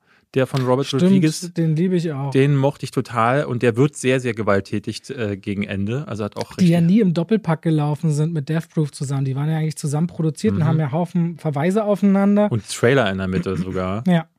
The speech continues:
Speaker 1: Die zum Teil auch wirklich gut sind. Mit Werwolf, Women of the S S von Rob Zombie, äh, tatsächlich mit Nazi, Zombie, Frau, äh, Wahnsinn. Wirklich gutes Zeug. Planet Terror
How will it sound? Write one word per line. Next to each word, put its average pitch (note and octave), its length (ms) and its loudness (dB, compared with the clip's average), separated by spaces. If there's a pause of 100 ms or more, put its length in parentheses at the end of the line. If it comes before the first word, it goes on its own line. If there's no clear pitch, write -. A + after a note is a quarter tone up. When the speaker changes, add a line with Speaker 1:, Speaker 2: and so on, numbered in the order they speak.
(180)
Speaker 1:
Die D3 140 -2
zum B2 160 -6
Teil C3 180 2
auch G#2+ 160 -2
wirklich D3 400 0
gut B2 220 -4
sind. F#2 340 -6
Mit G#2+ 240 -6
Werwolf, B2 540 0 (500)
Women C3 440 -2
of A#2 260 -2
the B2 200 0
S A#2 200 -6
S - 560 -6 (140)
von A2 180 -6
Rob G#2+ 180 0
Zombie, B2+ 380 0
äh, B2 400 -2
tatsächlich A2+ 320 -6
mit - 380 -8
Nazi, A#2+ 600 -2
Zombie, B2+ 480 2
Frau, A2+ 380 2
äh, G#2 180 -2
Wahnsinn. F#2 540 0
Wirklich A2 260 -4
gutes G#2+ 300 -4
Zeug. G2+ 320 -2 (760)
Planet C3+ 260 2
Terror D#3 380 4